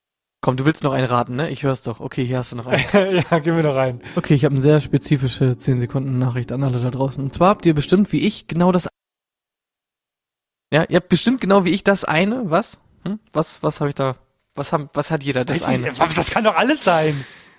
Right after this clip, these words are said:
Speaker 2: Pokémon? Das eine Pokémon?
Speaker 1: Das eine Pokémon, was alle lieben? Nein, ist es tatsächlich nicht. Hast noch einen Versuch.
Speaker 2: Äh, gib mir einen Tipp, ist was zu essen?
Speaker 1: Mm,
Speaker 2: Nee.
Speaker 1: nee, ist ein Haushaltsgegenstand.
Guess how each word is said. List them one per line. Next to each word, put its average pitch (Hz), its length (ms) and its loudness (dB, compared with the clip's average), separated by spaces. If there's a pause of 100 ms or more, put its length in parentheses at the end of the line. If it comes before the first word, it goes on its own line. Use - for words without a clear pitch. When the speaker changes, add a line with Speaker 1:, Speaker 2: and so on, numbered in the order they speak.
Speaker 2:
Pokémon? 240 600 6 (240)
Das 190 120 -4
eine 202 200 0
Pokémon? 226 380 4
Speaker 1:
Das 285 300 4
eine 196 440 0
Pokémon, 151 680 -2
was 135 220 -6
alle 165 280 0
lieben? 151 340 -4
Nein, 143 220 0
ist 143 120 -4
es 160 100 -8
tatsächlich 147 460 -4
nicht. 147 420 -8 (800)
Hast - 140 -10
noch 175 80 -4
einen 165 140 0
Versuch. 135 220 -4 (460)
Speaker 2:
Äh, 156 540 -2
gib 185 140 -10
mir 220 40 2
einen 180 100 2
Tipp, 214 200 0
ist 156 140 -6
was 160 140 0
zu 165 100 -6
essen? 247 340 -6 (180)
Speaker 1:
Mm, 143 160 -2
Speaker 2:
Nee. 147 220 0 (260)
Speaker 1:
nee, 156 100 2
ist 175 140 0
ein 170 80 0
Haushaltsgegenstand. 131 920 -2